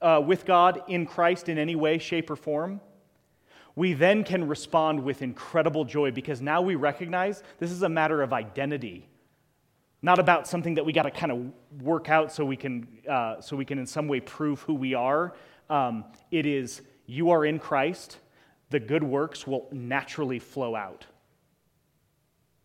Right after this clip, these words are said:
You will see them come out in your life. And that's James's argument from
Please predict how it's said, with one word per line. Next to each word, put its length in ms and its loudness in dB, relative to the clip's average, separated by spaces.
You 160 -2
will 300 4
see 280 -4
them 240 -2
come 200 -8
out 120 -4
in 60 -12
your 100 -6
life. 280 0
And 100 -4
that's 220 0
James's 440 -6
argument 460 -2
from 260 -8